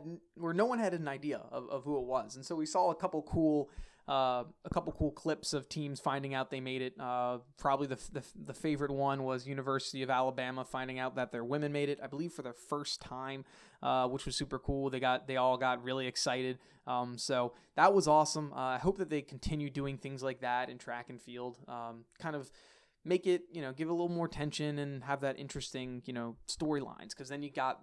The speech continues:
get the storylines of who made it, who didn't make it, uh, and, and things like that, which we'll, we'll get into in a little bit. Uh, if I'm looking at who I think is gonna win, I think Arkansas is gonna look to defend,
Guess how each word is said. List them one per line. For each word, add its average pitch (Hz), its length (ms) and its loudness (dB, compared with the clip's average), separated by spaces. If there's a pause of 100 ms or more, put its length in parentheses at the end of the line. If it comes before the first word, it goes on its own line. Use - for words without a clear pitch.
(120)
get 143 160 -4
the 165 60 -8
storylines 139 600 -6
of 127 140 -8 (100)
who 160 120 -4
made 143 220 -4
it, 180 140 -6 (100)
who 156 100 -6
didn't 139 240 -8
make 135 200 -8
it, 175 120 -6 (160)
uh, 127 500 -4 (160)
and, 127 300 -12
and 135 140 -16
things 131 180 -10
like 127 140 -8
that, 151 260 -4
which 123 240 -14
we'll, 123 280 -4 (120)
we'll 131 120 -10
get 117 160 -10
into 117 420 -10 (320)
in 120 100 -10
a 113 40 -6
little 117 240 -4
bit. 107 220 -10 (380)
Uh, 123 360 2
if 185 120 -4
I'm 180 120 4
looking 202 220 4
at 175 100 -2
who 180 160 0
I 170 80 2
think 160 300 -6
is 151 120 -4
gonna 143 160 0
win, 127 440 -2 (640)
I - 40 -8
think - 220 4
Arkansas 160 560 8
is 160 100 4
gonna 135 180 0
look 139 160 -2
to 143 80 -8
defend, 131 640 -6